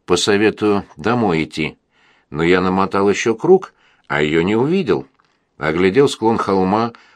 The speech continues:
под конными дорожками. Ничего.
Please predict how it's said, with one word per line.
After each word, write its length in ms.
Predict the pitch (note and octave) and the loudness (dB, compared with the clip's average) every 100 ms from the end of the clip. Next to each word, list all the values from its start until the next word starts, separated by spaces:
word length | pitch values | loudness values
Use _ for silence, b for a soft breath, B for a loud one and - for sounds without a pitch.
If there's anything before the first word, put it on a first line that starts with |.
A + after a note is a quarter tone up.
| b | b
под 200 | - G2+ | -4 -4
конными 480 | - A#2 A2 G#2+ G#2 | -2 -2 0 0 -2
дорожками. 720 | G2 A2 G#2 G2 G#2+ G#2 G#2 - _ _ - | 0 2 2 0 -6 -6 -8 -14 _ _ -16
Ничего. 760 | C#2 D2+ C#2+ - F2+ A2+ D3 | -8 -8 -8 -2 -2 0 -2